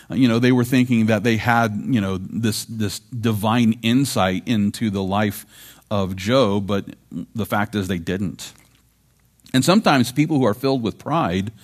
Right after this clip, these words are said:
need a cutting word of correction, which could include some level of sanctified sarcasm. At the same time, though, Christians should also make sure the,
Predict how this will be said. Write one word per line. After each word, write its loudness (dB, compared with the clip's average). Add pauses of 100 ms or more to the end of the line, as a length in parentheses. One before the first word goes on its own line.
(440)
need 4
a 4
cutting 2
word 2
of -4
correction, -2
which -6
could -2
include -4
some -4
level -4
of -8
sanctified -8
sarcasm. -8 (800)
At 2
the 2
same 4
time, 4
though, 6
Christians 2
should 0
also 2
make 2
sure 0
the, 2